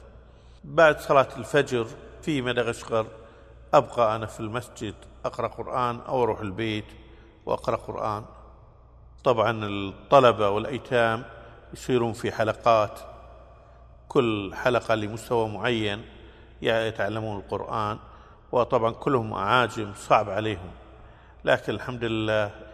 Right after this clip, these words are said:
بعضهم حفظ نصف القرآن في سنة وشوية، أقل من سنتين، وإن شاء الله يحفظون القرآن كله بإجادة طيبة. اللي يحفظ عندنا،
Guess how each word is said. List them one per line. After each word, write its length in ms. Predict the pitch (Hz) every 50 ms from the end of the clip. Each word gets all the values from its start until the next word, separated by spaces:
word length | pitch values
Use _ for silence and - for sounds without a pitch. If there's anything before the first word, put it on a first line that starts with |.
| - - - - -
بعضهم 480 | 127 127 120 127 117 117 110 110 107
حفظ 400 | 98 - - 127 - 123 110 107
نصف 200 | 113 - - -
القرآن 680 | 120 104 - 104 98 - - 120 117 110 107 107 107 107 - - - - - - - - - - -
في 840 | - - - 123 110 101 98 98 98 95 95 95 92 92 95 98 95
سنة 340 | - - - 139 123 117
وشوية، 420 | 107 101 - - - 127 110 104 101
أقل 240 | - - 127 123 110
من 120 | 107 107
سنتين، 640 | - - 104 101 107 104 - - 127 123 110 98 - - - - - - - - -
وإن 160 | 143 147 147
شاء 180 | - - 165 139
الله 120 | 131 123
يحفظون 380 | 110 - - - 123 120 113 107
القرآن 420 | 101 - - 107 - - 117 110 104 -
كله 400 | - - 135 117 101 95 95 101 - - - - - - - - - - - - - - - - - - - - - -
بإجادة 1040 | 107 110 120 110 107 101 - 131 120 113 110 104 110 107 101 110 117 - - 123 113
طيبة. 640 | 113 - - 131 120 110 104 98 92 - 92 - - - - - - - - - - - - - - - 135
اللي 260 | 120 117 117 123 147
يحفظ 420 | 143 - - - - 131 110 104 - - - - - -
عندنا، 800 | 117 113 - - 120 117 110 113 110 104 104 107 107 120 -